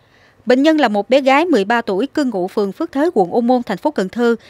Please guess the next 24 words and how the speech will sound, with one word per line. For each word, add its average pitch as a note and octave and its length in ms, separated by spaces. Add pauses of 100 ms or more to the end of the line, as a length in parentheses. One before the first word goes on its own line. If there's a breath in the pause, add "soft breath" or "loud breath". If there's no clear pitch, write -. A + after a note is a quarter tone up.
(160 loud breath)
nhập A#3 160
viện A3 180
cấp F4 220
cứu D4 160
lúc F#4+ 200
mười G3+ 140
hai B3 200
giờ G3 160
trưa B3+ 200
ngày G#3+ 180
mười F#3 160
bốn A#3+ 220
tháng D4+ 180
tám C4+ 340
trong D4+ 120
tình G3 140
trạng F3+ 280
đau B3 160
đầu F3+ 200
dữ F3+ 280
dội F3 260
và G3+ 80
nôn G#3+ 180
ói. B3 340